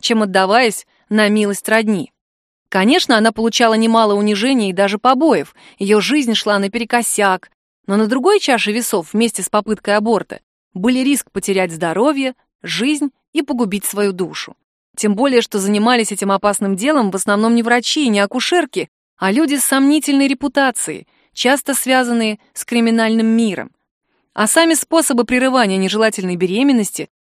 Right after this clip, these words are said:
вызывают у современного человека содрогание. Женщины прыгали с высоты, их били по животу, затягивали вокруг талии веревки, они пили всякую отраву, пускали себе кровь.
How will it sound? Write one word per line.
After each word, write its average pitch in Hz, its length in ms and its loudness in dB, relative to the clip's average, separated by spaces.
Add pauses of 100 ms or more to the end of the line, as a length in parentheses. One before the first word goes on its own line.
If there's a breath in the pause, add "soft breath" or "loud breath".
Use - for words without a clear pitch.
(140)
вызывают 208 500 2
у - 20 -10
современного 214 600 0
человека 196 440 -2
содрогание. 202 880 0 (680)
Женщины 302 520 0
прыгали 233 360 -2
с 226 100 -4
высоты, 226 600 -2 (440)
их 214 220 -2
били 247 300 0
по 247 160 0
животу, 247 580 0 (300)
затягивали 240 640 0
вокруг 247 320 -2
талии 233 340 0
веревки, 262 640 -2 (260 soft breath)
они 214 220 2
пили 262 260 0
всякую 226 500 0
отраву, 226 380 0
пускали 208 440 -2
себе 240 260 -4
кровь. 269 540 -2